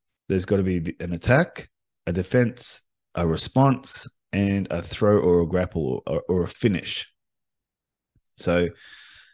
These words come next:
the finish, the finish can be a throw or grapple, um, but sometimes it's not needed when the response is, is a, you know, a, a, a, a strike, um, a,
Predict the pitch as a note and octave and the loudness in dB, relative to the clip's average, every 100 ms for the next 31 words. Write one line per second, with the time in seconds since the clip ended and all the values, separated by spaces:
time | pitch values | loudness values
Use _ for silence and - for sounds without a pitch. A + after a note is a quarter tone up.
0 | _ _ _ G2+ - D#3+ D3+ - _ G#2+ | _ _ _ -2 0 0 0 -2 _ 0
1 | G#2+ C#3+ C3 B2 G#2 F#2 - G2 G2+ F#2+ | 2 2 4 4 4 4 4 4 6 4
2 | E2 F#2 F#2 F#2+ A#2+ E3+ _ _ _ _ | 2 0 0 0 0 -2 _ _ _ _
3 | _ - E2+ E2+ E2 D#2+ _ _ _ F2+ | _ -8 -4 -4 -4 -8 _ _ _ -4
4 | - C3 C#3+ C#3 A2 - G2+ - F#2 F#2 | -2 -2 2 0 0 -4 -6 0 2 4
5 | F#2 - _ _ - G2 F#2 F2 E2 - | 2 -2 _ _ -4 -2 0 -2 -6 -2
6 | G#2+ G2 - F2 E2 - - _ _ _ | -2 -2 0 -2 -2 -8 -18 _ _ _
7 | - F2 E2 D#2 - _ _ _ _ - | -6 -4 -4 -4 -6 _ _ _ _ -8
8 | E2+ D2+ D2+ - - - - - E2 - | -6 -4 -6 -8 -10 -10 -12 -8 -10 -8
9 | - - _ _ _ - - - F#2+ - | -10 -12 _ _ _ -10 -10 0 0 0
10 | - - _ _ _ - E2 E2 C2+ E2+ | -6 -20 _ _ _ -10 -6 -6 -6 -8